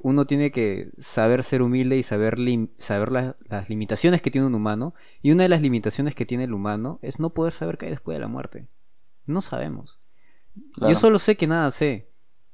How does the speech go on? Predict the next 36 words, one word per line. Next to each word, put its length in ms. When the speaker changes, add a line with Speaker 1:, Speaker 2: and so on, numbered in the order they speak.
Speaker 1:
Eso 200
es 40
lo 120
único 240
que 80
sé 140
abrir. 260
Es, 220
de 100
lo 100
Speaker 2:
Oti. 120
Speaker 1:
único 140
que 80
tengo 160
certeza 500
es 200
eso, 200
porque 240
mucha 260
gente 280
puede 260
venir. 420
Es 120
más, 220
yo 100
mañana 400
puedo 180
decirles 580
a 80
ustedes 320
en 60
el 60
siguiente 220
capítulo 300
del 80
podcast, 440